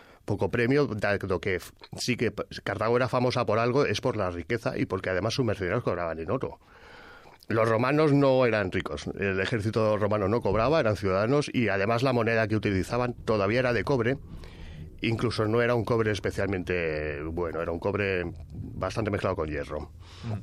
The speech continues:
Speaker 1: Así que desde, bueno, eh, estando en estas, pues desde su campamento lo primero que hizo Aníbal es enviar una partida de quinientos jinetes númidas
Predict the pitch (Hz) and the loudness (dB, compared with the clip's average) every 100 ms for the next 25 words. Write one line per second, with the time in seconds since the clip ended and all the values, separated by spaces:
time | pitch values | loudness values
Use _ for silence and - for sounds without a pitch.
0 | - - - - - - - - - - | -10 -14 -14 -16 -16 -16 -16 -16 -14 -4
1 | 147 139 160 180 170 135 139 123 110 107 | -2 0 2 4 4 4 4 4 4 2
2 | 101 107 113 113 - - 104 90 82 76 | 2 2 0 -2 -4 -2 0 0 -4 -4
3 | 92 104 110 110 123 139 139 - - - | -4 -2 0 0 0 0 -2 -8 -20 -4
4 | 113 101 - 98 95 95 107 92 104 110 | 0 0 -2 -2 -2 0 -2 -2 -2 0
5 | 131 113 101 107 104 107 120 120 127 127 | 0 0 0 0 0 0 0 2 2 2
6 | 113 110 104 104 101 92 117 98 80 92 | 0 0 2 2 0 0 0 0 0 0
7 | 98 110 98 - - - 104 104 101 104 | 0 2 0 -2 -6 -2 0 0 0 2
8 | 123 127 120 156 | 4 4 2 -2